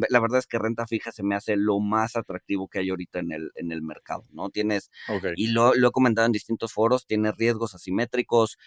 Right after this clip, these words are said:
Speaker 1: la probabilidad de que sigan subiendo fuerte es baja, eh, tienes un carry muy interesante, una tasa del diez por ciento que te da un colchón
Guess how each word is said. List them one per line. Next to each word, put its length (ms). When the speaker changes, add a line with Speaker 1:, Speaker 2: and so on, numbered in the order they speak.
Speaker 1:
la 100
probabilidad 420
de 80
que 140
sigan 220
subiendo 420
fuerte 400
es 160
baja, 540
eh, 320
tienes 360
un 80
carry 560
muy 320
interesante, 580
una 160
tasa 240
del 140
diez 180
por 200
ciento 360
que 100
te 120
da 80
un 100
colchón 640